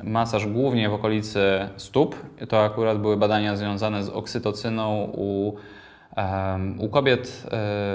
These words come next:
w ciąży, e, przygotowujących się jakby do samego, e, do samego porodu na, na kilka dni, e, przed albo nawet w trakcie już,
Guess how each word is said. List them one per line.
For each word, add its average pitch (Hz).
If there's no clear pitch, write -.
w -
ciąży, 117
e, 107
przygotowujących 110
się -
jakby 98
do 98
samego, 104
e, 95
do 98
samego 104
porodu 104
na, 98
na 98
kilka 101
dni, 98
e, 92
przed 165
albo 110
nawet 107
w -
trakcie 123
już, 98